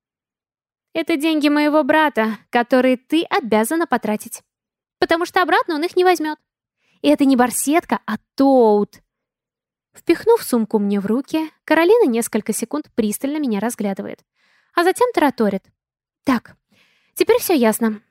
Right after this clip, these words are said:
Нам нужны замшевые лоферы, пиджак, юбка плиссе, голубые джинсы классика и, конечно же, украшения.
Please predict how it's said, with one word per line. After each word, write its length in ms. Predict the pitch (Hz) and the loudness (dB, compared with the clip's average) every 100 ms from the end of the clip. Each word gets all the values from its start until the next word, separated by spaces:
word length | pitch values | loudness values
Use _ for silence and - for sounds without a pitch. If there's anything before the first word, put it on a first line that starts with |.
| _ | _
Нам 320 | 302 294 285 | -2 0 2
нужны 240 | 277 262 262 | 2 2 2
замшевые 460 | 254 254 247 240 | 0 0 2 4
лоферы, 440 | 226 220 220 392 494 539 - | 4 2 2 2 4 2 0
пиджак, 680 | 247 202 233 262 370 466 - | -4 -4 0 2 2 0 -2
юбка 300 | 233 - 226 | -2 -2 -6
плиссе, 800 | 220 220 - - 370 403 415 | -4 -4 -6 -2 0 2 2
голубые 420 | 311 247 220 226 214 | 2 0 2 2 0
джинсы 580 | 202 196 220 208 - | -2 -4 -4 -4 -6
классика 540 | 320 370 392 - 415 403 - _ _ _ _ | -6 -2 -2 -4 -6 -8 -8 _ _ _ _
и, 100 | 233 | -6
конечно 500 | - 277 247 277 294 | -2 2 2 2 -2
же, 120 | 339 | -4
украшения. 920 | 381 403 - - 523 415 370 359 370 | -2 -2 -4 -2 -2 -2 -2 -2 -2